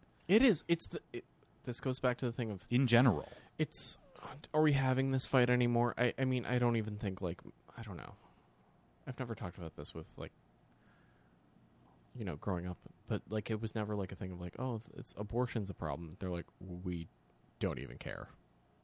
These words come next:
Speaker 1: I'm not having any more kids, so who gives a shit?" Um,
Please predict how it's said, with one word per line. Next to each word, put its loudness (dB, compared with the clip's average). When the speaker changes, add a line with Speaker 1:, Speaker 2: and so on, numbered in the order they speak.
Speaker 1:
I'm 2
not 2
having -2
any -6
more -6
kids, -4
so -4
who -4
gives -6
a -10
shit?" -8
Um, 0